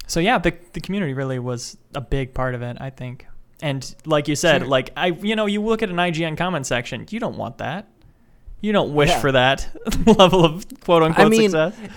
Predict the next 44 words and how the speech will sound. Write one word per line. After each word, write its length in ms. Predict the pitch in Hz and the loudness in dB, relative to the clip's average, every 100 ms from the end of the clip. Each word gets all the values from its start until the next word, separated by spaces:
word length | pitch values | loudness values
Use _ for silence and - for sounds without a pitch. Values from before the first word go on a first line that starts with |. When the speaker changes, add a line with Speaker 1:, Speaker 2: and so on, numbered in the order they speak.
| - - - - - _ _ _ - | -20 -20 -20 -20 -20 _ _ _ 8
Speaker 2:
but, 220 | - 233 | 8 8
like, 220 | 220 208 208 | 4 4 0
even 320 | 226 240 208 | 0 2 2
if 140 | 185 | 4
all 180 | 156 151 | 6 6
those 200 | 147 127 | 6 4
comments 460 | - 147 139 127 - | 2 0 0 -2 -2
were 100 | 120 | -4
g-, 120 | 123 - - - | -6 -16 -12 6
good, 520 | 139 139 110 110 117 - | 8 8 6 -2 -10 -2
there's 320 | 135 175 147 | 4 4 6
too 200 | - 196 | 6 6
many 300 | 175 160 135 | 6 4 2
to 140 | - 139 | 4 4
wade 360 | 120 123 123 - | 4 2 0 -2
through. 240 | 73 76 - - | -10 -14 -14 -4
You 140 | 131 | 2
know 120 | 135 127 | 4 4
what 100 | 139 | 4
Speaker 1:
Yeah. 100 | 127 | 2
Speaker 2:
I'm 60 | |
saying? 200 | 120 123 | 0 -2
Like, 180 | 131 123 | -2 -2
you're 100 | 143 | 0
never 200 | 151 151 | 2 2
gonna 180 | 143 139 | 4 2
recognize 680 | 127 135 143 120 117 117 - | 4 2 2 -4 -4 -4 -6
a 60 | 113 | -4
username, 760 | 117 120 113 104 92 101 107 - | -2 -2 -4 -8 -10 -12 -14 -10
even 300 | 143 135 123 | -4 -2 -2
if 140 | 131 | 0
every 280 | 127 123 120 | -2 -2 -4
username 580 | 120 113 117 113 113 123 | -4 -4 -6 -6 -6 -8
is 80 | |
saying 320 | - 135 117 120 | -2 -2 0 -4
the 80 | |
nicest 400 | 117 117 - 123 | -4 -4 -4 -6
shit 180 | - 123 | -4 -6
in 80 | 113 | -6
the 60 | 90 | -8
world 280 | 101 110 | -6 -6
about 220 | 82 - - | -8 -2 -2
you 80 | - | 0
Speaker 1:
<laughs> 160 | 202 | 0